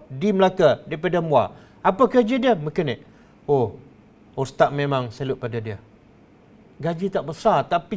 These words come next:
cinta pada Allah, cinta pada ilmu, dia sanggup datang dengan anak enam orang. Berapa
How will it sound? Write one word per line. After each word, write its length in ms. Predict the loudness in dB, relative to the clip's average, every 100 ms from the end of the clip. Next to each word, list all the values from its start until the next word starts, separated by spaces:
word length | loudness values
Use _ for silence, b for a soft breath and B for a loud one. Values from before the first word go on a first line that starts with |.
| -6
cinta 480 | -4 -2 4 4
pada 240 | 6 6 6
Allah, 320 | 8 6 4 B B
cinta 400 | -4 -2 2 4
pada 240 | 4 6 4 2
ilmu, 400 | 0 4 2 2
dia 160 | -6
sanggup 400 | -2 -2 2 4
datang 400 | 4 4 2 2 -6
dengan 240 | -2 -2
anak 320 | -2 -2 -2 -4
enam 240 | -6 -6 -4
orang. 240 | -4 -6 -14 _ _ _ _ _ _ _ _ _ -20 -20 _ _ _
Berapa 240 | 0 2